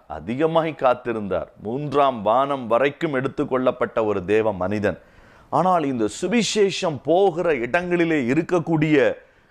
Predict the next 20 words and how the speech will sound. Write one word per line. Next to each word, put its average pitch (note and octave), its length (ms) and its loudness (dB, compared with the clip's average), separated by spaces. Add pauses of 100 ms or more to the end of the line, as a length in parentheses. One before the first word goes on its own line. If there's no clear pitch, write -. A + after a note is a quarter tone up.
கடுமையான F#3+ 1080 2 (120)
சவால்கள், A#2+ 920 0 (520)
இன்னொரு G#3+ 420 2
பக்கம் G3+ 340 0
இவனே G3+ 440 2
சங்கிலியால் G3+ 800 0
கட்டப்பட்டிருக்கிறான். B2 1000 0 (220)
அவன் G#2+ 200 -6
சொல்றான், D3 260 0
"நான் B2+ 260 -2
தைரியமாய் C4 680 2
பேச G3+ 380 0
வேண்டும்." A#2+ 340 -6
அதிக D#3+ 340 -2
தைரியசாலியாய் E3 1120 2 (400)
வேதத்திலே D#3+ 560 2
இயேசுவுக்கு D#3+ 680 0
பின்பு F3+ 300 0
நமக்கு D3+ 400 2
தெரிவது E3+ 600 2